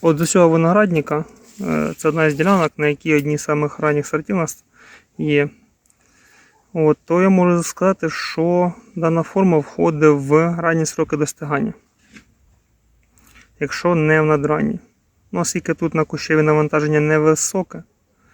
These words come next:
невеликого навантаження немає, то, відповідно, цей кущ, е, сорт натягує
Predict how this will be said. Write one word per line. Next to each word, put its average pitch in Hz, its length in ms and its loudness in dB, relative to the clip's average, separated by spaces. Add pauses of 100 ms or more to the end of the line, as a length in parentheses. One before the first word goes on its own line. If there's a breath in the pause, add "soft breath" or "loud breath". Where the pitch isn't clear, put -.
(440 soft breath)
невеликого 151 580 0
навантаження 151 540 0
немає, 156 560 0 (340)
то, 165 340 2
відповідно, 165 480 -4
цей 147 200 -4
кущ, - 360 -6
е, 156 180 -4 (840)
сорт - 300 -6
натягує 151 680 -2